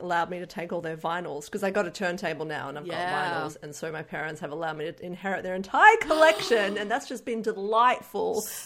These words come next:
Speaker 1: But it's been
Speaker 2: Stop.
Speaker 1: kinda stressful because the weekend I'm with the vinyls is also the weekend of the A B C Classic Top one hundred Countdown of the greatest instruments of all time, and I was like, "Oh
Speaker 2: Oh
Speaker 1: my
Speaker 2: my
Speaker 1: God, <laughs> I don't know
Speaker 2: God,
Speaker 1: what
Speaker 2: poor
Speaker 1: to
Speaker 2: Frida,
Speaker 1: choose,
Speaker 2: whatever.
Speaker 1: the radio or these vinyls," and it was kinda stressful.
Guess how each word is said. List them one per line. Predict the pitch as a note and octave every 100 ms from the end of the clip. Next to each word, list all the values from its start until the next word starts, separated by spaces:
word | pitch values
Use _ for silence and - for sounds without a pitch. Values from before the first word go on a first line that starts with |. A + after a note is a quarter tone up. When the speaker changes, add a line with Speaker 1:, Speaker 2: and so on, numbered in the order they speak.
| -
Speaker 1:
But | B3+
it's | C4+
been | C4 C#4+
Speaker 2:
Stop. | D4+
Speaker 1:
kinda | B3 B3
stressful | - B3 B3 A#3+ G#3
because | G3+ G3+ G3
the | F#3+
weekend | G#3 B3+ - B3+ A3
I'm | G3+ G3
with | G#3+ F#3
the |
vinyls | F3 F#3 G3+ G3+ E3
is | E3+
also | - G3 G3+
the | F#3
weekend | F3+ E3+ G3+ F#3
of | -
the | E3+
A |
B | F#3
C | F#3+ F3
Classic | - E3 - G3 G3 - -
Top | - F#3+
one | F#3+ F3
hundred | F3 F3+ -
Countdown | - F3+ F#3 F3+ F#3+
of | -
the | D#3+
greatest | D3+ D#3 F3 -
instruments | E3+ D#3+ E3+ E3+ F3
of | F3
all | E3+
time, | - E3 D#3+ F3
and | E3
I |
was | D#3 D3+
like, | E3 F3+
"Oh |
Speaker 2:
Oh | A3
Speaker 1:
my | G#3+
Speaker 2:
my | G#3+
Speaker 1:
God, | G#3+ G#3
<laughs> |
I | E3+
don't | F#3 A3+
know |
Speaker 2:
God, | A#3+
Speaker 1:
what | G#3
Speaker 2:
poor | F#3
Speaker 1:
to | C4+
Speaker 2:
Frida, | F#3 C4+ C4
Speaker 1:
choose, | G3+ F3
Speaker 2:
whatever. | F3+ F#3+ A3+
Speaker 1:
the | B3
radio | G#3 G3 A3 A#3 B3+ C4+ C#4 C4+
or | - A3+
these | A#3 A#3+ G#3
vinyls," | G3 G3+ B3+ B3+ G3 F#3+ G3
and | G#3
it | G#3+
was | A3+
kinda | - A#3+ A#3+
stressful. | A#3+ A3 B3 - F3 D#3+